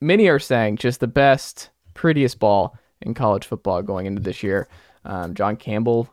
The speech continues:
revealing he transfers up here from Miami as our starting left tackle because there was a, more Waffle Houses close by, that he's a big fan of Waffle House, and they're just, you have to drive forty minutes in Miami.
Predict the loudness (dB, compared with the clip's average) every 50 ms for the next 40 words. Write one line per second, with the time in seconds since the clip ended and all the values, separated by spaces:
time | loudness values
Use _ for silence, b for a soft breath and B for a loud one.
0 | _ -8 -6 -4 -2 0 2 2 2 0 -2 -4 -8 -8 -4 -2 -2 -2 -2 -2
1 | -2 -2 0 0 -2 -4 -2 -4 -4 -4 -4 -4 -6 -6 -4 -4 -2 -2 -2 -2
2 | -2 -2 -2 -4 -6 -8 -6 -6 -6 -6 -6 -8 -10 -8 -8 -8 -8 -4 -4 -4
3 | -4 -4 -6 -8 -6 -6 -6 -6 -6 -6 -8 -8 -8 -10 -10 -4 -2 0 0 0
4 | 0 -2 -2 0 0 0 2 2 0 0 -4 -4 -6 -6 -10 -18 _ _ _ _
5 | 0 0 0 0 0 2 2 2 2 2 -2 -2 -4 -10 -8 -4 -4 -4 -2 -2
6 | -2 -2 0 0 -2 -2 0 0 -2 -2 -2 -6 -8 -8 -6 -6 -6 -6 -6 -6
7 | -6 -6 -4 -2 2 4 4 4 4 0 -2 -4 -4 -4 -4 -6 -6 -8 -8 -10
8 | -10 -8 -6 -6 -4 -4 -4 -6 -8 -10